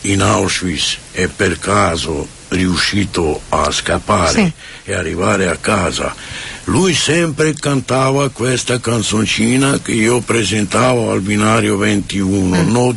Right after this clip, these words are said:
Speaker 1: dimenticateci". E per questo io gli dicevo sempre:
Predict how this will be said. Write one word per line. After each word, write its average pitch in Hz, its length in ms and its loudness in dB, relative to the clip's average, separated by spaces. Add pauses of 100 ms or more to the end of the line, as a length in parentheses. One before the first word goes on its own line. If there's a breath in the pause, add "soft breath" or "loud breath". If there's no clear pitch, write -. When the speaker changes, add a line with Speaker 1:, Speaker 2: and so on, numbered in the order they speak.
Speaker 1:
dimenticateci". 95 1400 -2 (960 loud breath)
E 120 160 2
per 131 260 2
questo 147 640 0
io 135 280 2
gli 135 300 2
dicevo 127 540 0
sempre: 107 500 -2